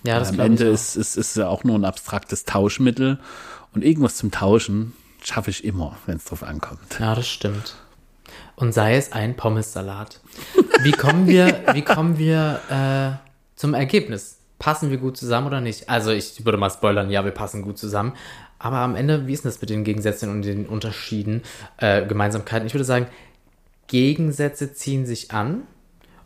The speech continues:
Speaker 1: und, äh, Gemeinsamkeiten,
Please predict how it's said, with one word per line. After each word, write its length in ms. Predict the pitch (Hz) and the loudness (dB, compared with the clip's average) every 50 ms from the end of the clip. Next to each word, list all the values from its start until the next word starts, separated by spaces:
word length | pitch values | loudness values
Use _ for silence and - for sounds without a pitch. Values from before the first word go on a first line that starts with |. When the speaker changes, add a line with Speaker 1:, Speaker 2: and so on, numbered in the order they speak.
| _ _ | _ _
Speaker 1:
und, 400 | - 127 127 131 127 123 - - - - _ _ _ _ _ _ _ _ _ _ _ _ - | 0 2 2 4 2 0 -4 -8 -16 -20 _ _ _ _ _ _ _ _ _ _ _ _ -6
äh, 380 | - 120 117 113 113 113 113 110 - - - _ - - | -2 -2 0 0 0 -2 -2 -4 -6 -10 -18 _ -10 -6
Gemeinsamkeiten, 1300 | - 110 104 101 98 98 98 110 127 139 151 147 143 - - - 139 139 135 139 143 139 139 135 135 | -4 -2 -2 -2 0 2 2 2 4 2 2 0 -2 -2 0 2 2 2 2 0 0 0 2 0 0